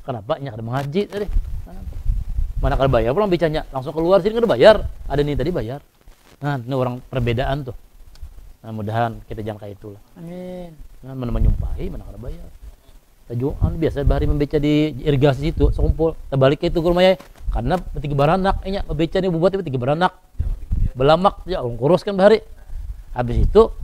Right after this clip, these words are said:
Speaker 1: mestinya dua buah beca, karenanya orang apik. Supaya sebuah beca aja, lalu dibuatnya berhimat. Tadi kan, awak lamak dua beranak, anaknya di tangan sini.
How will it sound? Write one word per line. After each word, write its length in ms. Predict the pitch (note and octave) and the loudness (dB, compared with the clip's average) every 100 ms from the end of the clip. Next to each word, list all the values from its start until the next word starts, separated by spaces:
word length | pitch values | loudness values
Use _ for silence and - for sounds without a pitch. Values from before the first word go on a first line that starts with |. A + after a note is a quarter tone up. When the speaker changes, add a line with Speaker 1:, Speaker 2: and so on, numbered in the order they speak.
| - | -2
Speaker 1:
mestinya 400 | C#3 C3+ B2+ G3+ | -2 -4 0 4
dua 80 | F#3 | 6
buah 160 | C#3+ C3+ | 6 6
beca, 320 | D#3+ - G#3+ | 4 4 2
karenanya 400 | - D3 A2+ A#2 | 2 0 0 2
orang 160 | C#3 E3+ | 2 2
apik. 240 | - G3+ - - - - - | 2 0 0 -14 -14 -14 0
Supaya 480 | - - B2+ B2 - | 0 2 2 2 2
sebuah 320 | - D#3+ D3+ | 2 4 4
beca 240 | D#3+ F3 | 2 0
aja, 160 | E3+ F3+ | -2 -2
lalu 320 | A#2 D3+ D3 | 0 2 2
dibuatnya 400 | A#2+ C3 - C3+ | 0 -2 -2 -4
berhimat. 320 | A#2 B2 C#3 - - | -2 0 0 0 -8
Tadi 240 | B2+ B2+ | -4 0
kan, 160 | C3 C#3 - - - | 2 2 -2 -14 -6
awak 160 | A2+ - | -4 2
lamak 320 | A#2 A#2+ - - B2 | 2 4 4 4 2
dua 160 | A#2 A#2 | 2 2
beranak, 400 | A#2 A2+ D#3+ - | 2 2 2 0
anaknya 400 | C3 A2+ - G3+ | -4 -6 -4 -2
di 40 | D#3+ | -2
tangan 120 | A2+ | -4
sini. 160 | A2 | -6